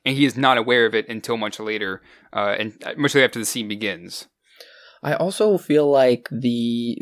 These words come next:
Speaker 2: we don't have main characters, really. The focus is following the books. Where are the books located throughout the world? Who has them? Who's connected to them? And then we're gonna just follow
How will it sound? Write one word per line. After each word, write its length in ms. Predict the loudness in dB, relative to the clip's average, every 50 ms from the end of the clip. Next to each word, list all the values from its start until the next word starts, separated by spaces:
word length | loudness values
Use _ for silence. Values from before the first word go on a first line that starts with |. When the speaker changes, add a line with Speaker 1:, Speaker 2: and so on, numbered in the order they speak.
| -4 2
Speaker 2:
we 120 | 2 4
don't 200 | 6 4 4 4
have 320 | 4 4 4 4 4 2 2
main 220 | 2 2 2 0
characters, 760 | -2 0 2 4 4 4 2 2 2 2 2 0 -2 -4 -2
really. 460 | 0 0 0 0 -2 -2 -4 -6 -10
The 160 | -8 -6 -6 -6
focus 500 | -4 0 2 2 2 2 0 -2 0 0
is 200 | 0 0 0 0
following 440 | 0 2 4 6 6 6 4 2 2
the 80 | 0 -2
books. 420 | -4 -4 -4 -4 -4 -6 -10 -6
Where 200 | -2 2 4 4 4
are 40 |
the 100 | 4 2
books 360 | 0 0 0 0 0 -2 -2 -2
located 500 | -2 -2 0 0 0 0 0 -2 -4 -2
throughout 280 | 0 2 2 2 0
the 80 | -2 -4
world? 420 | -4 -4 -4 -2 -2 -4 -6 -8 _
Who 160 | -2 0 0 2
has 260 | 0 0 -2 -2 -4
them? 280 | -4 -4 -4 -4 -4 -2
Who's 140 | -4 -4 -4
connected 520 | -4 -2 0 0 0 2 0 -4 -4 -2
to 120 | -2 -2 -2
them? 340 | 0 -2 -2 -4 -6 -8 _ -18 -20 -20 -20 _ _
And 180 | -8 -4 -2 0
then 120 | 0 0
we're 80 | 0 -2
gonna 220 | -4 -2 -2 -2 -4
just 240 | -4 -6 -6 -4 0
follow 640 | 2 4 4 4 4 4 2 2 0 -2 -4 -6